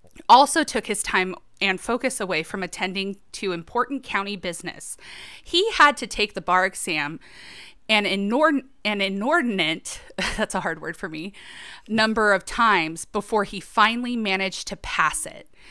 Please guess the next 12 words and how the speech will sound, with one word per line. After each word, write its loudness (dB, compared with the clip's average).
In 2
all 6
fairness 0
to -6
Anthony, -4
it -2
may -2
have -2
been 0
only 4
four 0
times, -4